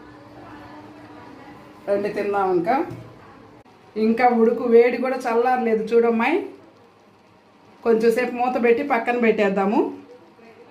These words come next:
ఈ ఫ్లే-, ఆ, కుండ ఫ్లేవర్ కూడా కూరకు వచ్చేసి మంచి టేస్ట్ వచ్చేస్తుంది.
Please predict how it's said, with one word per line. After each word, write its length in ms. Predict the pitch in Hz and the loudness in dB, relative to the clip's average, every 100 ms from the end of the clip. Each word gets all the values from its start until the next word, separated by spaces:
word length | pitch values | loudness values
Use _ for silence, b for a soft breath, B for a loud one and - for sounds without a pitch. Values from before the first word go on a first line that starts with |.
| - | -10
ఈ 120 | 226 233 | -4 -4
ఫ్లే-, 580 | 233 240 240 233 - | 0 2 2 0 -2
ఆ, 260 | 220 226 220 | 2 4 4
కుండ 360 | 220 247 254 269 | 0 -2 -2 -2
ఫ్లేవర్ 360 | 262 240 240 | -2 0 2
కూడా 400 | 226 247 285 285 - - - - | 2 0 0 -2 -4 -10 -14 0
కూరకు 300 | 240 247 233 | 2 2 2
వచ్చేసి 420 | 220 226 220 302 | 0 2 0 0
మంచి 580 | 277 214 240 277 285 311 | -2 0 0 0 0 2
టేస్ట్ 300 | 240 220 226 | 2 2 0
వచ్చేస్తుంది. 760 | 208 208 190 208 202 381 - | -2 -2 -4 -4 -2 0 -2